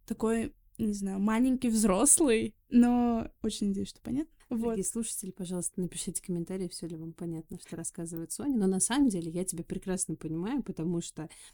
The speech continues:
Speaker 2: особенно когда ты, э, долгое время какое-то проводишь в городе, ну, условно, у тебя там есть период, э, с сентября по май, когда достаточно мало каких-то выездов, ты приезжаешь летом,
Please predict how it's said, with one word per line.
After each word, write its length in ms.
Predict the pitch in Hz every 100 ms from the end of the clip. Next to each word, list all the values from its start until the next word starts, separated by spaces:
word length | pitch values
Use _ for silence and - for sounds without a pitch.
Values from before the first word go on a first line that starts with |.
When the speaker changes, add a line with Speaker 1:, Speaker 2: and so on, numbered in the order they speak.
| _ _ _ _
Speaker 2:
особенно 460 | - 190 190 175 165
когда 360 | 160 165 175 170
ты, 500 | - 175 180 160 -
э, 300 | 196 190 180 -
долгое 560 | 180 170 175 170 170
время 360 | 170 170 160 160
какое-то 340 | _ 160 156
проводишь 480 | - 156 160 151 -
в 60 | -
городе, 380 | 202 262 196
ну, 120 | 165 160
условно, 420 | - 160 143 135
у 20 |
тебя 220 | - 147
там 160 | - 151
есть 340 | 156 143 - _
период, 440 | 175 160 156 147 - -
э, 420 | 151 147 151 160 _ _ _ _
с 400 | - - 165 151 147
сентября 520 | - 165 156 170 160
по 140 | 170
май, 240 | 165 247 294
когда 420 | - 156 151 139
достаточно 680 | 208 185 165 - 151 - 170
мало 280 | 170 170 151
каких-то 440 | _ 180 - 165
выездов, 400 | 175 254 214 165
ты 100 | -
приезжаешь 680 | - 165 160 160 156 156 -
летом, 460 | 160 196 240 175